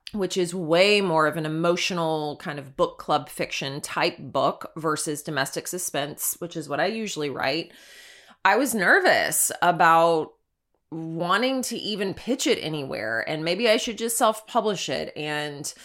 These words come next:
I was so disappointed by my publishing experience that I,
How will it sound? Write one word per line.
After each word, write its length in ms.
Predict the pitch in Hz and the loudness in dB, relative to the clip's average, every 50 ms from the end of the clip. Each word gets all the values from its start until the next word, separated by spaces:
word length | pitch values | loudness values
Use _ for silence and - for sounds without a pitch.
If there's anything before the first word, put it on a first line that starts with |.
| - - - _ _ _ - | -20 -20 -20 _ _ _ 0
I 140 | 202 208 | 2 2
was 180 | 208 202 196 190 | 2 2 0 0
so 480 | - - - - - 233 220 277 311 285 | -2 -2 -2 0 2 4 4 4 4 2
disappointed 1120 | 262 302 294 - - - - - - 185 196 190 190 - 180 151 139 135 131 135 131 - - _ - | 2 0 0 -2 -2 -4 -6 -6 -4 -2 -2 -2 -4 -4 -2 0 0 0 0 -2 -6 -8 -14 _ -16
by 380 | 156 147 - - 143 156 175 185 | -16 -6 2 4 6 6 6 4
my 160 | 185 151 147 | 4 0 -2
publishing 500 | 151 180 180 165 143 165 - - 156 143 | -2 -2 -4 -2 -2 -2 -4 -4 -8 -10
experience 640 | 139 - - - - 180 156 160 156 151 147 - - | -10 -10 -10 -8 -6 -4 -2 -2 -2 -4 -4 -6 -4
that 140 | - - - | -4 0 2
I, 460 | 143 160 160 165 165 165 160 151 | 2 4 4 2 2 0 -2 -4